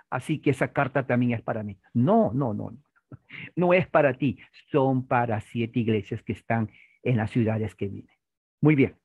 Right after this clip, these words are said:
ya se, ya se, eh, estableció quién escribe y a quién los escribe. Número tres, ¿de qué, con qué contiene la carta?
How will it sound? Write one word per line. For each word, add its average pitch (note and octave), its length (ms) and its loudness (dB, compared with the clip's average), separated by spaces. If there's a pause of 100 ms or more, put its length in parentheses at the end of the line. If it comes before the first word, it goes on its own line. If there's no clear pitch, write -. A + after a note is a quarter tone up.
(500)
ya B2+ 180 0
se, - 280 2 (140)
ya C3 120 0
se, D3 400 0 (720)
eh, A2 540 0 (260)
estableció C3 800 -2 (340)
quién C#3 220 2
escribe A#2 520 -4 (1000)
y C#3+ 120 4
a B2 120 -2
quién D3+ 180 0
los A#2 160 -2
escribe. - 300 -14 (1300)
Número G#3+ 300 8
tres, - 340 -4 (1300)
¿de E3+ 180 0
qué, C4+ 220 2
con G3 220 0
qué A#3 120 0
contiene G#3+ 440 0
la G2 120 -2
carta? - 400 -20